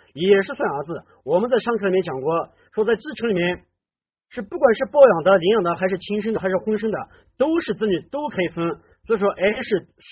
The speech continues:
选的，B 选不选呢？B 不选。我们说，在所有的法定继承的顺序里面，孙子和孙子女有没有可能成为继承人啊？是没有的。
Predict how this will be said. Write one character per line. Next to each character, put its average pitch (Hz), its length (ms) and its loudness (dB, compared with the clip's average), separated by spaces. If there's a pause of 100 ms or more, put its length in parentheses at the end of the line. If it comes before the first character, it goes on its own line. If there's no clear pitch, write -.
选 175 180 2
的， 202 80 6 (1080)
B 320 220 -2
选 202 200 0
不 233 60 -6
选 202 120 2
呢？ 180 80 2 (420)
B 262 300 -6 (580)
不 277 80 -6
选。 175 460 0 (160)
我 175 60 -8
们 233 100 -2
说， 240 100 4 (1600)
在 226 200 4 (140)
所 277 160 8
有 277 100 2
的 247 120 6 (100)
法 190 180 2
定 262 160 -6
继 233 140 -10
承 196 120 0
的 208 100 2
顺 262 160 -4
序 220 100 -2
里 180 100 2
面， 180 200 0 (280)
孙 302 280 -4
子 196 100 -10 (160)
和 180 300 4
孙 285 220 -6
子 214 140 -4
女 180 280 0 (300)
有 214 200 6
没 247 120 0
有 262 140 4
可 185 220 -2
能 208 180 6
成 196 140 -4
为 190 80 2
继 190 100 -8
承 170 120 -4
人 151 120 -2
啊？ 120 160 -8 (120)
是 180 140 -8
没 165 180 0
有 262 140 2
的。 160 220 -2